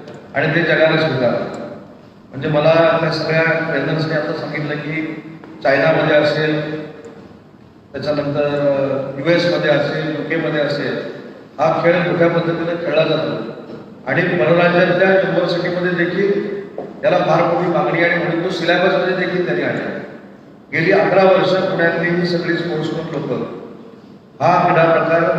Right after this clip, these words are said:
युनिव्हर्सिटीमध्ये घ्यावा यासाठी प्रयत्न करत होते. ही तक्रार सकाळी आम्हाला प्राप्त झाली आणि ती आम्हाला योग्य आहे म्हणून आम्ही विद्यापीठाला निर्देश दिले. आज हा खेळ विद्यापीठाच्या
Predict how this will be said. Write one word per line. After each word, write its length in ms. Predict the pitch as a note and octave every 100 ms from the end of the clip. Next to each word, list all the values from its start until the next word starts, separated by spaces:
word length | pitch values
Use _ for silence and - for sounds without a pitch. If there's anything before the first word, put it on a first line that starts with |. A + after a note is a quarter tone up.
| F3 -
युनिव्हर्सिटीमध्ये 680 | D#3+ E3+ E3+ D#3+ E3 E3+
घ्यावा 360 | D3 D3 D3 D3
यासाठी 300 | D3 D3 -
प्रयत्न 340 | D3 D3+ D3+
करत 200 | D3+ D3
होते. 240 | C3 B2+ - - - - - - - -
ही 80 | E3+
तक्रार 340 | D#3+ - E3
सकाळी 340 | D#3+ D#3+ D#3+ D#3
आम्हाला 280 | D#3+ D#3
प्राप्त 280 | D3+ D3+ -
झाली 260 | C#3 B2+ - - - - - - - -
आणि 240 | C#3+ D#3
ती 60 | E3+
आम्हाला 360 | D#3+ D#3+ E3+ D#3+
योग्य 280 | E3 D#3+ F3
आहे 280 | - - - - - - - - C#3+
म्हणून 220 | D#3+ E3
आम्ही 200 | E3+ F3
विद्यापीठाला 500 | E3 E3 E3+ E3 E3+
निर्देश 400 | E3 D#3+ F3+ F3
दिले. 500 | - - - - - - - -
आज 180 | D#3 D#3+
हा 600 | B2+ - - D#3+ E3 E3
खेळ 220 | D#3 B2+ - D#3+
विद्यापीठाच्या 720 | C#3 C#3 E3+ E3+ D3+ D3+ E3